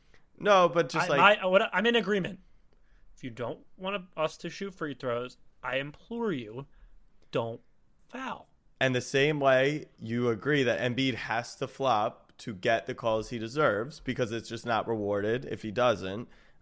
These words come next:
Speaker 1: I think that Nick Nurse, he's played it right, if we're being completely honest. Like, he's
Speaker 2: How?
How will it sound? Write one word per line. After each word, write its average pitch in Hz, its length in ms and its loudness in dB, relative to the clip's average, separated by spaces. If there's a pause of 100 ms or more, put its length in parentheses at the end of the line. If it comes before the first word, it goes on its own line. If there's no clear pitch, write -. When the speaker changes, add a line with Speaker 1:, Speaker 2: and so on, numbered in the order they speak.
(160)
Speaker 1:
I 120 240 6
think 120 540 -4
that 107 360 2
Nick 110 320 -4
Nurse, 104 520 -4 (380)
he's 120 280 -6
played 107 300 0
it 95 120 -8
right, 90 280 -8 (160)
if 107 140 -8
we're 117 80 -4
being 104 200 -4
completely 90 540 -10
honest. - 460 -14 (380)
Like, 120 240 2
he's 131 340 -2
Speaker 2:
How? 160 280 -14